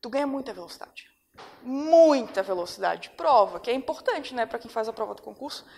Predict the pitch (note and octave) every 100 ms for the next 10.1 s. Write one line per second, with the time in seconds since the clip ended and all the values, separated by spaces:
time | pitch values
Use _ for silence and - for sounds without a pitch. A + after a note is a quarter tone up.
0 | - - - C4 F4+ F#4+ D#4 C4+ C#4 D#4+
1 | E4+ C4+ A3 F#3+ F#3 - F#3 F3+ - F4+
2 | D#4 C4+ C#4+ C#4 A3+ F#3 - F3 - -
3 | - _ _ - - - G#3 - - D4
4 | E4+ F#4+ - C4+ C#4 - B3+ G3+ F3+ _
5 | _ _ - - - _ D#4+ E4+ E4+ -
6 | - - F#4 E4+ C#4+ D4+ C4 B3+ A3+ A#3
7 | G3+ F3+ A#3+ F#4 - F#3+ F3 _ G#3 -
8 | - - _ _ - B3 C4 C#4+ - -
9 | - - D4+ E4+ G#4 F4 C#4+ A#3 F3+ -
10 | _